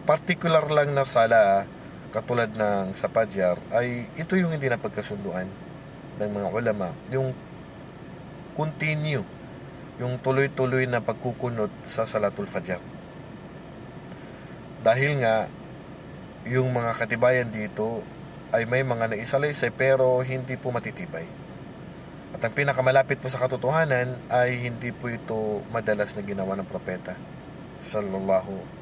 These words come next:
alaihi wasallam. Kaya ang pag-iwas ang siyang pinaka, pinakamainam. Pero ganun pa man, ah,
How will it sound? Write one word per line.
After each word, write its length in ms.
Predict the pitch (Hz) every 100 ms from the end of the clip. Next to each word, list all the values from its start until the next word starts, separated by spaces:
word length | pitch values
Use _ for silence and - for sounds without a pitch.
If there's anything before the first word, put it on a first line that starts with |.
| -
alaihi 400 | 90 98 92 -
wasallam. 480 | 90 - 92 87 87 - - - - - - -
Kaya 320 | 101 110 107
ang 160 | 113 113
pag-iwas 480 | 117 - 151 117 127
ang 80 | 123
siyang 240 | 113 104
pinaka, 400 | 107 98 95 120 127 - - - - - -
pinakamainam. 640 | - 117 95 87 85 85 - -
Pero 240 | 165 190 156
ganun 240 | 185 202
pa 80 | 147
man, 240 | 120 139 - - - - - - - -
ah, 640 | 139 139 139 135 131 -